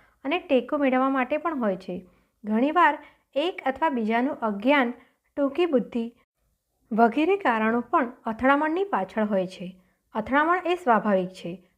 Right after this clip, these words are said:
પણ તેનો ગેરલાભ બાળકોને ન મળવો જોઈએ. મા બાપોના બધા વ્યવહારો બાળકોને જણાવવા જોઈએ. એ બાળ કેળવણીનું સૂત્ર નથી,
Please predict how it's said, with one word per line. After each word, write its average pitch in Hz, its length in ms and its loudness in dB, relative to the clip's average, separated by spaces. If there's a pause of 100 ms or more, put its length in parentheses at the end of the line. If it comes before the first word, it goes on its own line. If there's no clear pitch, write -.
પણ 349 120 0
તેનો 370 280 -2
ગેરલાભ 269 600 2
બાળકોને 214 520 -2
ન 294 120 -2
મળવો 196 340 -2
જોઈએ. 180 460 -6 (400)
મા 208 160 -2
બાપોના 294 420 0
બધા 247 360 0
વ્યવહારો 202 560 0 (320)
બાળકોને 247 520 -2
જણાવવા 190 500 -2
જોઈએ. 185 500 -4 (440)
એ 359 120 0
બાળ 247 340 2
કેળવણીનું 247 540 0
સૂત્ર 285 360 -4
નથી, 302 400 -4